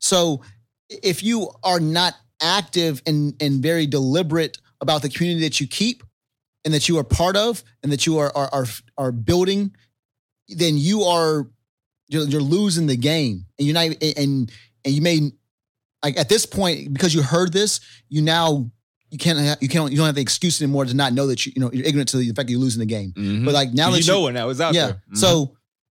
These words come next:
Speaker 1: you have to be willing to not only be part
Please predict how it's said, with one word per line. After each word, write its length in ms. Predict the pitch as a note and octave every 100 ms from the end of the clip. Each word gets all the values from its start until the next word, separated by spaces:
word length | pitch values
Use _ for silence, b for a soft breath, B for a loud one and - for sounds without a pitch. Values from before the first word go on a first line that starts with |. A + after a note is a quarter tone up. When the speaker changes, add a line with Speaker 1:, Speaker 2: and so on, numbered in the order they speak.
| _ _ -
Speaker 1:
you 180 | D#3
have 480 | D#3+ D#3+ F3+ G#3 -
to 320 | - - F3+
be 200 | D3+ D#3+
willing 600 | D3 C3+ D#3 F#3 F3+ E3+
to 400 | D3 - D3+ C#3
not 200 | C3 D3 D3
only 320 | D#3 D3+ C3+
be 140 | A#2+
part 520 | A2+ - - E3+ F#3+